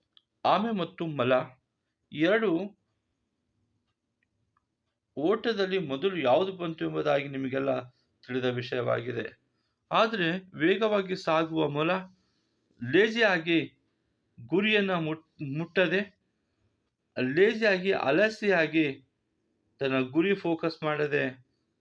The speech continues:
ಮಧ್ಯದಲ್ಲೇ ಮಲಗು ಬಿಟ್ಟಿತ್ತು ಎಂಬುದಾಗಿ ನೋಡ್ತೇವೆ. ಆಮೆ ಅದರ ನಿರಂತರವಾದ ಕೆಲಸದಿಂದ ಮುಂದೆ ಮುಂದೆ ಹೋಗುತ್ತಾ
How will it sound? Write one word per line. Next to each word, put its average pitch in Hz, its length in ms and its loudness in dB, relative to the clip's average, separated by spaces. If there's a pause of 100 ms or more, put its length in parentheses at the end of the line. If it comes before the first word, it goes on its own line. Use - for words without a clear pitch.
(140)
ಮಧ್ಯದಲ್ಲೇ 139 800 0 (540)
ಮಲಗು 143 380 2
ಬಿಟ್ಟಿತ್ತು 139 480 -8
ಎಂಬುದಾಗಿ 127 340 -4
ನೋಡ್ತೇವೆ. 120 640 -10 (340)
ಆಮೆ 180 560 -2 (720)
ಅದರ 185 300 0
ನಿರಂತರವಾದ 214 880 -2
ಕೆಲಸದಿಂದ 165 640 -4 (680)
ಮುಂದೆ 190 220 0
ಮುಂದೆ 233 300 -2
ಹೋಗುತ್ತಾ 170 580 -4